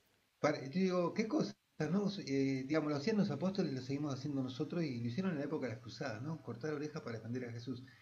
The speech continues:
Y no, no escuchamos el consejo de Jesús. San Francisco, en aquella época, eh, hizo una larga travesía y se fue a ver el jefe de los musulmanes, el sultán no sé cuánto, ¿no? Eh, no, no re-, no recuerdo el nombre ahora, pero está en la, en la, en los libros de historia,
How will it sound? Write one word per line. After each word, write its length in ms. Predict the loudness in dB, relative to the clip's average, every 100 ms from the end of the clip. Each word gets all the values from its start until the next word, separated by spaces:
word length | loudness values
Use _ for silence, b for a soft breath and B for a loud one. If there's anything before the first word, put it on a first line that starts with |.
| B
Y 100 | 0
no, 300 | 4 2 0 B B -4
no 140 | 4 6
escuchamos 520 | 6 4 6 6 4
el 80 | 0
consejo 400 | -2 -4 -2 -2
de 60 |
Jesús. 300 | -2 -4 -6 B B B
San 200 | -2 2
Francisco, 720 | 4 4 4 2 -2 -6 -8 b b b b b _
en 140 | 0 2
aquella 420 | 2 2 4 6
época, 560 | 6 4 -2 -4 -4 -12 _ _ _ _
eh, 160 | -2 0
hizo 200 | 0 2
una 120 | 4
larga 320 | 6 8 6
travesía 720 | 4 2 0 -2 0 0 -2 -8 -16 _ _ _ _
y 100 | -8
se 120 | -4 0
fue 240 | 4 4
a 60 | 6
ver 220 | 6 6
el 180 | 4 4
jefe 360 | 4 6 6 4
de 80 |
los 120 | 2 -2
musulmanes, 680 | -2 -2 0 2 2 0
el 100 | -4
sultán 400 | -2 -2 0 -2
no 80 | -2
sé 140 | -4 -2
cuánto, 400 | 0 0 0 -2
¿no? 280 | -2 0 0
Eh, 160 | -2
no, 120 | -2 0
no 200 | 2 2
re-, 240 | 2 2 -2
no 140 | 0
recuerdo 280 | 0 2 2
el 80 | 2
nombre 280 | 0 2 2
ahora, 200 | 2 2
pero 120 | -2
está 140 | 0
en 320 | 0 -2 -2 -2
la, 120 | -2
en 120 | -2
la, 100 | -4
en 440 | -4 -8 -8 -8 -4
los 80 | 2
libros 300 | 4 4 2
de 60 | -2
historia, 680 | 0 4 6 6 6 4